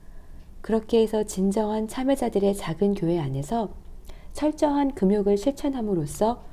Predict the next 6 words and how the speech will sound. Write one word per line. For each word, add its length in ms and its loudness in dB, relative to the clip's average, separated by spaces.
현세에서도 840 4
신과의 560 2
합일이라는 760 0
축복을 580 0
누리고자 440 2
했다." 460 -4